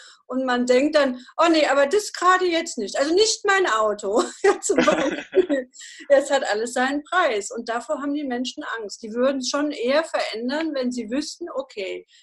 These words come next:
Speaker 1: ich habe weiterhin so viel Geld, mein Auto, dem geht es gut, meine Freundin oder mein Partner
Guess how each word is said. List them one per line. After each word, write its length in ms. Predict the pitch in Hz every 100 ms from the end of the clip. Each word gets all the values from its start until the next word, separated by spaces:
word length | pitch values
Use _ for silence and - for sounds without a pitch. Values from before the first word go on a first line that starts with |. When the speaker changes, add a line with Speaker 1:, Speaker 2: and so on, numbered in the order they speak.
| _
Speaker 1:
ich 100 | -
habe 100 | 233 226
weiterhin 460 | 254 302 330 294
so 120 | 269
viel 220 | 247 226 208
Geld, 460 | 254 285 311 320
mein 200 | 262 220
Auto, 340 | 196 254 294 294
dem 220 | 240 233
geht 220 | 233 233
es 180 | 214 -
gut, 220 | 302 359
meine 260 | 247 220 220
Freundin 480 | - 262 302 311
oder 140 | 220 208
mein 240 | 208 208
Partner 380 | 226 294 302 294